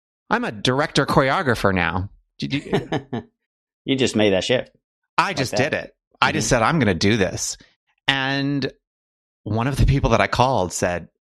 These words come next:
Speaker 1: "Oh my gosh, Nick, we just lost our choreographer for
Speaker 2: Hmm.
Speaker 1: this show. Will you come choreograph it?" And I said, "Absolutely." And one month later, I had my first job. And within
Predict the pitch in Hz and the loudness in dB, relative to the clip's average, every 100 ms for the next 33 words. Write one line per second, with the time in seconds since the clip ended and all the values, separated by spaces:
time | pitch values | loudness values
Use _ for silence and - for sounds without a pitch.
0 | _ 175 165 208 - - - 113 156 175 | _ -4 -2 -2 0 0 2 2 2 2
1 | 107 101 - 107 - 113 104 156 123 - | 4 2 4 0 2 2 2 0 -4 -4
2 | 85 101 - _ _ _ _ - 101 98 | -4 -4 -10 _ _ _ _ -4 -2 -2
3 | 101 101 113 - 160 113 101 101 113 120 | 0 0 0 2 2 2 4 4 4 2
4 | - 113 - 233 226 82 - 92 - - | 4 4 4 2 2 0 2 0 0 0
5 | 120 117 104 - - 113 107 104 - 104 | 0 0 -2 -4 -4 0 0 0 0 0
6 | 95 87 87 - _ _ - - 117 113 | 0 -2 -6 -10 _ _ -20 -4 -2 0
7 | 110 147 185 175 180 139 113 135 226 - | 0 0 2 0 2 0 2 -2 -4 -10
8 | _ - 113 113 101 - 92 - - 127 | _ -6 -2 -2 -2 0 -2 0 0 0
9 | 170 185 - - - - 123 123 117 135 | -2 -8 -14 -20 -20 -6 -4 -2 -2 -2
10 | 127 127 | -2 -4